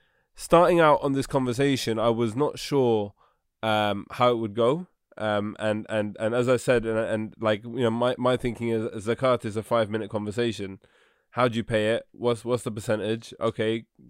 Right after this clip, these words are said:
Bob's your uncle. Um, but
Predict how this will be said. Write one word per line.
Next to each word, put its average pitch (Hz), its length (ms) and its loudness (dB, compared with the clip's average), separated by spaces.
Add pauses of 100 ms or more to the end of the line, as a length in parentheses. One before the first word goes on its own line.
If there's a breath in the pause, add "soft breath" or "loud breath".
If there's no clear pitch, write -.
(200)
Bob's 110 200 0
your 113 120 4
uncle. 104 400 -4 (480 soft breath)
Um, 98 680 0 (560)
but 113 320 6